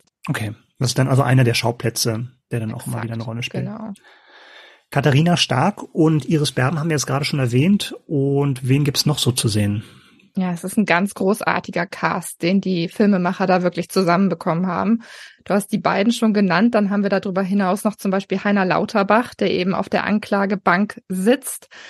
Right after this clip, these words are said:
Speaker 2: Dann ist zum Beispiel Hans-Jochen Wagner mit dabei als ein
Speaker 1: Mhm.
Speaker 2: Elternpart von Katharina Stark. Anke Engelke spielt die Mutter, Sabine Tabrea ist mit dabei, Alice Dwyer ist mit dabei. Also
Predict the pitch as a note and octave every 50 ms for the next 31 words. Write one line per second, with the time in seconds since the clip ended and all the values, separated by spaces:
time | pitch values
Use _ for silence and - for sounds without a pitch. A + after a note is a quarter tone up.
0 | - - - _ - F3+ G#3 G3+ G#3 G3+ - - A3+ G#3+ G#3 G3+ - - G3+ G3+
1 | - G#3 G#3+ - - G#3+ G3+ - G#3 F#3+ G3 F3+ F3 F#3+ - - A#3+ A#3 A#3 B3
2 | A#3+ - B3 A#3+ A3+ - A3 A3 A3+ B3 C#4+ D4+ - - G3+ G3 - - E3+ F#3+
3 | G3+ B2+ B2+ F#3 G#3 - A3+ G#3 G#3+ G3+ - - G#3 F#3+ F#3 G3 - - - -
4 | - G#3 G3+ G3+ G3+ G3 F3 - - G#3 G3+ - G3+ F#3+ G3+ F#3+ F#3+ F#3 - -
5 | - - F#3 F3+ G3 A#3+ C4 - - - - - - _ - G3 G#3+ G#3 - -
6 | - G3 A#3 B3 C4+ C4 - - A3+ B3 B3+ B3 - - - - A#3 G#3+ - G#3+
7 | G#3 G#3+ G#3+ B3+ C4 - - D#4 D#4 E4+ E4 _ - - - _ _ - G#3+ G#3+
8 | G3 A3+ A3+ A3+ - G#3+ F#3 F#3 G3 B3 B3 B3 B3+ A#3 A3 A#3 - - G#3 A#3
9 | A#3 A#3 A3 G#3+ G#3 G#3 G3+ G#3 G#3+ G#3 - F#3+ F#3+ G3+ - - - G#3 G3+ G#3+
10 | G#3+ G#3 G#3+ F#3 - - - A3 G3+ G3+ G3 F#3+ - F#3 F#3+ F#3+ - - G3 G#3
11 | G3